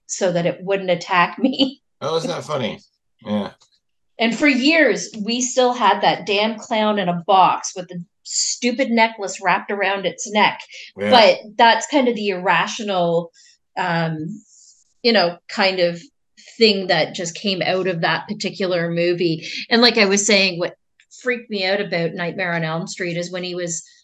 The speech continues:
Speaker 1: using the person's veins as, like, the strings in a marionette.
Speaker 2: Yep, yep.
Speaker 1: Uh, it was just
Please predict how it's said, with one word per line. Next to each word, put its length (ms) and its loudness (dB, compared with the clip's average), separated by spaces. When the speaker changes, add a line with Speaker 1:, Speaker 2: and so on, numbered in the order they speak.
Speaker 1:
using 880 0
the 120 -8
person's 640 -4
veins 600 -2
as, 480 0
like, 260 -2
the 80 -4
strings 400 -2
in 100 0
a 40 -2
marionette. 720 0
Speaker 2:
Yep, 360 4
yep. 320 -6
Speaker 1:
Uh, 480 8
it 180 -12
was 280 -12
just 240 -10